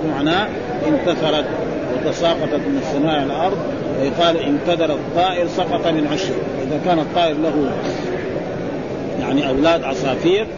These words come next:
ها، فالذي يسقط من العش إلى الأرض يسمى هذا منكدر. يعني. وقال الحسن: "سجرت، ذهب ماؤها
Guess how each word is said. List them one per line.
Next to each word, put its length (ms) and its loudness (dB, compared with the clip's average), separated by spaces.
ها، 180 2
فالذي 460 2
يسقط 380 -2
من 100 2
العش 340 0
إلى 120 0
الأرض 320 0
يسمى 300 2
هذا 440 2
منكدر. 360 2
يعني. 440 -2
وقال 320 2
الحسن: 480 0
"سجرت، 500 2
ذهب 280 2
ماؤها 720 2